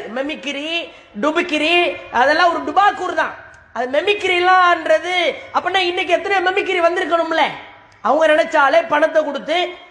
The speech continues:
வேற ஒரு பெண்ணோட பேசி மெமிக்ரி கொடுத்துருக்கலாம்ல. அப்ப மக்கள் தெளிவா இருக்கிறாங்க, இது உண்மையிலே மாட்டிக்கிட்டாரு, அவன் எ-, எலி பொந்துல சிக்கிட்டாரு தான்,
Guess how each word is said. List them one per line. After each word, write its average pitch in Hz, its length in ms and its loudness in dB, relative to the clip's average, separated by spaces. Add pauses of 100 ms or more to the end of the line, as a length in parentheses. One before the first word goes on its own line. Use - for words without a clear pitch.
(200)
வேற 370 320 4
ஒரு 381 140 2
பெண்ணோட 359 420 2
பேசி 339 280 0
மெமிக்ரி 330 360 -6
கொடுத்துருக்கலாம்ல. 294 640 -2 (540)
அப்ப 285 140 -2
மக்கள் 302 440 2
தெளிவா 370 320 4
இருக்கிறாங்க, 247 440 2 (260)
இது 247 260 0
உண்மையிலே 262 380 0
மாட்டிக்கிட்டாரு, 226 680 -2 (800)
அவன் 214 180 -4
எ-, 240 220 4
எலி 247 140 4
பொந்துல 247 460 0
சிக்கிட்டாரு 254 420 0
தான், 233 320 -2